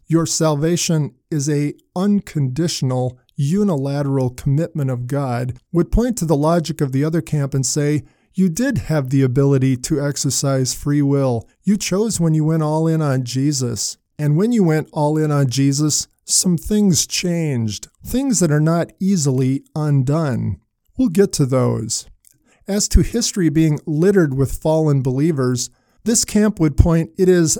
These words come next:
revelation, not experience, that should drive our belief system. Some would argue those who fell away never were true believers to start with. Others would say, in the words of Paul, "Let God and his word be found true,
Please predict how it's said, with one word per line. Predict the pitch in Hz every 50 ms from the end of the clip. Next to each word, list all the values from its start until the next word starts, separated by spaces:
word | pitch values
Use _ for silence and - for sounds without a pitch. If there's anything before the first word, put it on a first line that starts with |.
| - -
revelation, | 156 139 160 175 185 165 175 156 151 165 190 180 - - 180 143 131 127 120 -
not | 160 139 143 143 139 135
experience, | 135 127 - - - - - 196 208 196 175 147 135 131 127 127 - - - -
that | - 160 156 -
should | - 156 139
drive | 120 127 151 151 180 185 180 160 139 139 -
our | - 143 139
belief | 127 120 147 131 147 175 196 -
system. | - - - 143 131 120 - - 127 113 113 110 - _ _ _ _ _ _ -
Some | - - 202 226 262 254
would | 220 180
argue | 151 143 143 147 143 147 139
those | 139 156 170 170 -
who | - 156
fell | - - 165 151 151
away | 151 147 156 160 160 156 - 185
never | 151 139 147 165 160 185 175 151
were | 135 143 143 135
true | - - - - 180 180 175
believers | 147 147 139 135 151 160 165 160 156 147 139 - -
to | - 135
start | - - - 180 185 202 196 -
with. | 147 139 131 120 123 - - - _ _ _ _ -
Others | 202 220 220 269 247 208 151 127 139
would | 143 135 123
say, | - - - 143 139 135 135 139 151 151 - - _ _ -
in | 180 170
the | 175 170
words | 160 160 185 202 202 170 -
of | 170 151 127
Paul, | - - - - - 180 151 131 127 131 139 147 147 - _ _ _ -
"Let | 165 180 190 160 -
God | - 190 196 214 226 208
and | 202 175 160
his | 151 123 139
word | 143 165 185 190 180 156
be | 131 143 135
found | - - 147 143 143 139 131
true, | - - - - 226 240 202 147 135 127 87 -